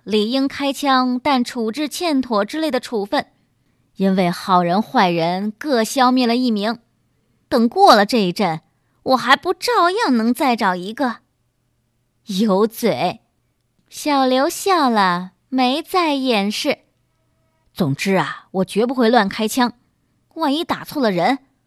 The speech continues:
我不真成了没良心、有野心、没安好心、借刀杀人的张世美了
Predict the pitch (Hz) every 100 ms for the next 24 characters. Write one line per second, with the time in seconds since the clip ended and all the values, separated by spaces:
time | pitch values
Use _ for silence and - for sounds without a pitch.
0 | _ _ - 240 269 403 427 453 233 220
1 | 247 214 180 - _ _ _ 240 214 240
2 | 226 247 - 254 240 226 277 233 185 -
3 | 247 240 240 - 247 269 311 311 - 202
4 | 208 294 294 - _ - 226 175 208 -
5 | 262 233 247 330 330 330 302 269 226 220
6 | 269